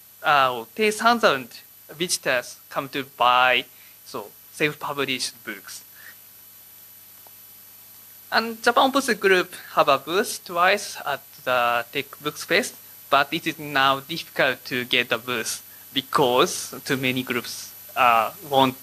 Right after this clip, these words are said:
wanted, want, so wanted to, uh, to get a, so a booth at, at the Tech Book Fest. Uh, so far I talked about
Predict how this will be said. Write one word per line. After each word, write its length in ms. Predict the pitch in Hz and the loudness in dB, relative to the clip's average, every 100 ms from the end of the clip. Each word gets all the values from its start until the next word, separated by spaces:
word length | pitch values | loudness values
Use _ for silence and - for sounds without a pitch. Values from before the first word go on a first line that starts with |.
| - | -10
wanted, 540 | 156 156 156 135 117 113 | -2 -2 0 0 0 -2
want, 220 | 156 175 - - - - - | 0 0 0 -18 -20 -20 -10
so 240 | - 123 | -6 0
wanted 280 | 147 151 139 - | 0 0 -2 -6
to, 180 | - 107 - - - - - - - - - - | -12 -12 -14 -20 -20 -20 -20 -20 -20 -20 -12 -2
uh, 360 | 117 107 107 - - - - - - - - - - | 0 2 0 -4 -14 -20 -20 -20 -20 -20 -20 -20 -12
to 100 | - 123 | -6 -2
get 220 | 113 113 | 0 0
a, 140 | 113 - - | -2 -4 -10
so 260 | - 110 - - - | -6 -6 -8 -12 -10
a 80 | |
booth 480 | 120 120 90 - - - | -4 -4 -4 -10 -4 -2
at, 120 | 131 - 127 117 | -2 -4 -14 -4
at 200 | 127 - | -4 -2
the 260 | 123 110 107 - - - | -2 0 -4 -14 -20 -10
Tech 120 | - - | -8 -6
Book 120 | 117 110 | -8 -8
Fest. 340 | - - - - - - - - - - - - - - - - - - - - - - - - - - - - - - | -8 -8 -10 -18 -20 -20 -20 -20 -20 -20 -20 -20 -20 -20 -20 -20 -20 -20 -20 -20 -20 -20 -20 -20 -20 -20 -20 -20 -20 -2
Uh, 160 | 254 269 | 2 2
so 140 | 277 | 0
far 200 | 262 196 | 2 4
I 140 | 165 165 | 6 2
talked 280 | - 170 | -2 -2
about 340 | 143 131 131 | -2 -2 -2